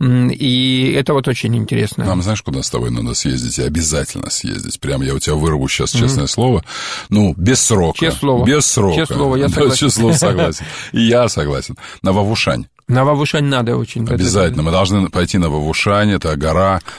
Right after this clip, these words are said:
Speaker 2: м, э, восточного Тибета. Э, и с горы Вавушань наблюдать, э, рассвет над Эмейшань.
Speaker 1: Они че
Speaker 2: То есть
Speaker 1: рассказывают? Они же рассказывают, что, э, самые высокие водопады в мире, они у них на Вавушане.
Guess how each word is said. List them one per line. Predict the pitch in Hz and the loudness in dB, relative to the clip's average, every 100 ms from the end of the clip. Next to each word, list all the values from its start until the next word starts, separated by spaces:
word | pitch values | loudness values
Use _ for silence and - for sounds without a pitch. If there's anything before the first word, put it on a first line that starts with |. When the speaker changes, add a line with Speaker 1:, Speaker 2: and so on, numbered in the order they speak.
| - | -6
Speaker 2:
м, | 76 78 | -2 0
э, | 71 69 | 0 0
восточного | 82 - 78 - 76 | 0 0 0 0 0
Тибета. | 73 80 73 101 98 76 65 - - - - | -2 -2 0 2 2 -2 -4 -10 -20 -12 -4
Э, | - - - | -2 -2 -2
и | 82 80 76 - - | 0 2 2 -2 -8
с | 82 73 71 | -6 -4 -2
горы | 73 90 85 | 0 2 2
Вавушань | 76 73 78 98 98 90 - _ - | 0 0 -2 0 0 0 -6 _ -6
наблюдать, | 78 73 78 85 80 - - - | -4 -2 0 0 0 -6 -18 -12
э, | - 64 - | -6 -4 -2
рассвет | - - - 87 82 | -2 -2 0 0 0
над | 78 67 64 - | -2 -2 -8 -6
Эмейшань. | 82 85 80 - 71 62 - - | -2 0 0 -2 -2 -6 -10 -2
Speaker 1:
Они | 147 160 | 0 0
че | 160 | 2
Speaker 2:
То | |
есть | 156 | 2
Speaker 1:
рассказывают? | 139 - 123 123 117 | 0 0 0 0 0
Они | 135 131 | 0 0
же | 143 | 0
рассказывают, | 135 160 151 139 123 | 0 0 2 2 0
что, | - 139 131 127 - | 0 2 2 2 2
э, | 127 120 | 0 0
самые | 147 139 127 127 123 | 0 2 2 2 2
высокие | 120 127 143 123 131 | 0 0 -2 0 0
водопады | 120 123 123 196 170 | 0 0 0 2 2
в | 117 | 2
мире, | 120 107 98 101 - | 2 2 0 -2 0
они | 120 135 | 0 2
у | 135 | 0
них | 123 | 0
на | - | 0
Вавушане. | 131 127 143 - 95 92 | 0 0 -2 -2 -4 -6